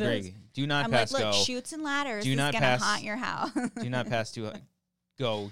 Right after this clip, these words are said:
Speaker 2: Do not collect two hundred dollars. Just take it easy, okay? There be, you wanna see some real scary shit? Play a game of fucking Monopoly with me and my family. That
Speaker 1: I would love nothing more.
Speaker 2: There was one summer
Speaker 1: Monopoly slaps, like
Speaker 2: Dude,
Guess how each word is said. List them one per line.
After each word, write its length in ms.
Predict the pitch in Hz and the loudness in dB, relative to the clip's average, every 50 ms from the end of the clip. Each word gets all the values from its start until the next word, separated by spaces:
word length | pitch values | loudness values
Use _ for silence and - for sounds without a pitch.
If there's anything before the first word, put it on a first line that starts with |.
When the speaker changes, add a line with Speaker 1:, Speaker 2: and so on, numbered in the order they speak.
| - - | -10 -12
Speaker 2:
Do 60 | 107 | -10
not 180 | 107 101 98 - | -10 -10 -8 -8
collect 240 | 101 90 87 - - | -10 -10 -10 -12 -14
two 80 | - 87 | -16 -14
hundred 200 | 82 78 73 69 | -14 -14 -14 -14
dollars. 520 | 76 71 - - - - - - - - - | -14 -14 -14 -16 -18 -18 -16 -16 -14 -14 -14
Just 220 | - - - - - | -14 -14 -14 -6 -2
take 200 | 147 131 - - | -2 -2 0 -2
it 40 | 107 | -2
easy, 420 | 98 92 87 82 - 80 76 82 - | -2 -2 -4 -6 -10 -12 -14 -12 -8
okay? 420 | - 104 - - 98 92 98 98 - _ _ _ _ _ _ _ _ _ _ _ | -8 -8 -6 -6 -6 -6 -6 -8 -10 _ _ _ _ _ _ _ _ _ _ _
There 100 | - 139 | -2 -2
be, 120 | 147 160 165 | 0 2 2
you 180 | 151 147 151 | 4 4 4
wanna 160 | 180 202 202 185 | 4 4 2 2
see 140 | - 160 151 | 2 0 0
some 200 | - 143 120 113 | 0 -2 -2 0
real 180 | 117 123 127 | 0 0 0
scary 340 | 127 - - 143 139 135 123 | 0 0 2 2 2 4 2
shit? 360 | 120 - - 123 127 123 - | 0 -2 0 -2 -2 -2 -4
Play 440 | - - 123 131 139 147 151 151 139 - - - _ _ | -10 -2 2 4 6 6 6 4 2 -4 -12 -20 _ _
a 80 | 117 | -16
game 300 | 101 - 110 107 117 120 | -6 -2 0 2 2 0
of 100 | 110 - | -2 -6
fucking 400 | - - - 117 117 - - 117 | -8 -8 -4 -4 -4 -2 -4 -4
Monopoly 540 | 107 104 95 92 90 92 98 - 113 107 104 | -4 -4 -4 -6 -6 -6 -6 -6 -4 -4 -2
with 160 | 98 90 - | -4 -4 -6
me 160 | 95 98 95 95 | -6 -6 -6 -6
and 80 | 87 | -6
my 140 | 85 85 85 | -8 -10 -10
family. 460 | - - 90 82 78 78 71 76 76 - _ | -10 -12 -12 -12 -12 -12 -14 -16 -16 -10 _
That 240 | 113 113 123 - - - | -2 -2 -2 -2 -2 -2
Speaker 1:
I 180 | 220 220 226 | -2 -2 -2
would 220 | 226 247 247 202 190 | -2 -4 -4 -6 -6
love 360 | 202 196 202 202 196 180 190 | -10 -8 -6 -6 -6 -8 -10
nothing 640 | 180 180 185 180 175 160 180 185 - - 90 - 107 | -14 -14 -12 -12 -10 -10 -12 -12 -12 -14 -14 -14 -12
more. 160 | 90 82 60 - | -12 -12 -4 -2
Speaker 2:
There 180 | 131 139 151 | 0 0 2
was 280 | 175 208 214 202 156 120 | 2 0 -2 -2 -4 -6
one 500 | 101 107 107 113 113 120 131 139 147 - - _ _ _ _ _ _ _ _ _ _ _ | -6 -4 -2 0 0 0 -2 -4 -6 -8 -14 _ _ _ _ _ _ _ _ _ _ _
summer 540 | - - - - - - 135 120 120 127 | -8 -6 -4 -2 -2 0 -2 -2 0 2
Speaker 1:
Monopoly 460 | 131 - 262 311 508 - 622 - 554 330 | 2 2 2 2 0 -2 -6 -6 -4 -4
slaps, 580 | - - 220 190 196 156 - - - - - | -4 -4 -4 -4 -6 -6 -8 -8 -10 -10 -8
like 240 | 185 175 170 143 - | -6 -8 -8 -10 -6
Speaker 2:
Dude, 260 | - 127 120 107 98 | -2 -2 -2 -2 -4